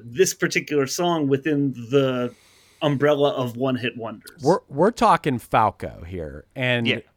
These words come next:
Speaker 3: we're talking Falco. I, I always say that the factor that I put into it sometimes is one of two things. One side of it is, like,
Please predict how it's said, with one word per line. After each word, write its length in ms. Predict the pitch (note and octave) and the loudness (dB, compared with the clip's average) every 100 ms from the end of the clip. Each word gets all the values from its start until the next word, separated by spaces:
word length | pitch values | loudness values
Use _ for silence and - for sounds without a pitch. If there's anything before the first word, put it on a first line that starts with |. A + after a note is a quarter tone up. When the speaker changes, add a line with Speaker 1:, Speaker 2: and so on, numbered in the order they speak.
| - | -12
Speaker 3:
we're 80 | C#3 | -2
talking 360 | D#3+ E3+ F3 | -2 -2 -6
Falco. 680 | C3+ _ F3+ D#3+ D#3 F#3 E3+ | -12 _ -2 0 0 0 0
I, 200 | F3 F#3+ G3 | 0 -2 0
I 140 | F#3 | -2
always 280 | A3 B3 B3 | 0 -2 -6
say 240 | - G#3+ F#3 | -4 -4 -2
that 280 | E3+ E3 - | -4 -6 -4
the 80 | E3+ | -6
factor 500 | - G3+ G#3+ B3+ G#3+ | -2 -2 -2 -4 -2
that 220 | F3+ E3 | 0 2
I 240 | C#3+ C3+ | 2 2
put 240 | C#3 F3 C#3+ | 0 -2 -2
into 320 | C#3+ C#3+ D#3+ | -2 -4 -6
it 140 | D3 | -6
sometimes 760 | - E3 D#3+ F3 E3 E3 E3 - _ _ _ - | -4 -6 -2 -2 -2 -2 -8 -12 _ _ _ -2
is 200 | E3 B2+ | -2 0
one 280 | C#3 E3 E3+ | 0 2 2
of 140 | D3 | 0
two 220 | - D3 | -2 -4
things. 460 | B2+ C3 B2+ F#2+ - _ _ _ _ | -4 -8 -14 -18 -20 _ _ _ _
One 360 | D3 E3 G#3 A3 | 0 2 2 0
side 300 | G#3+ G3 F#3 | 0 0 0
of 100 | F3 | -2
it 220 | E3+ - | -4 -4
is, 220 | D3+ C3+ | -4 -2
like, 360 | A#2+ B2 A#2 - | 0 0 -2 -6